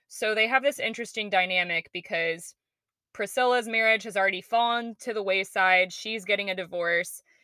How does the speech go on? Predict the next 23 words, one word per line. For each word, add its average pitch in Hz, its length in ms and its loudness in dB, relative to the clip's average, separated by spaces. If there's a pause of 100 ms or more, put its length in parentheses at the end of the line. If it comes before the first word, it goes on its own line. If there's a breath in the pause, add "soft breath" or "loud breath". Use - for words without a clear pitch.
(140 soft breath)
and 180 460 -2 (180)
Cullen 208 520 0
is 185 480 -2 (140)
bored 196 400 0
of 180 120 0
his 180 280 -8 (140)
current 269 340 0
wife 175 460 2
and 180 380 -4 (220)
trying 185 320 -2
to 170 140 -16
move 165 200 -10
on. - 360 -4 (460)
So 208 580 2
they're 220 200 0
at 294 100 -2
the 330 100 -6
country 220 360 -6
club. 196 500 0
They 196 140 0
get 220 160 -2
to 214 60 -12
talking. 180 800 -4